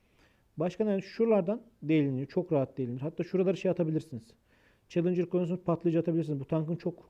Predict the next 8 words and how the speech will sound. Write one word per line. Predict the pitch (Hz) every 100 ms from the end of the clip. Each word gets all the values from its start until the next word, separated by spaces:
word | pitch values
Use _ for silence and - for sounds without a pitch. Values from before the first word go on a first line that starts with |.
| _
e, | 147 127
zayıf | 135 127
noktası | 147 139 -
varmış. | 127 135 190 - _ _ _ _ _ _ _
Şuradan | - 151 165
bir | 143
bakalım. | 135 147 175 _ _ _ _ _ _ _ _ _ _ _ _ _ _ _ _ _ _ _ -
E, | 135 131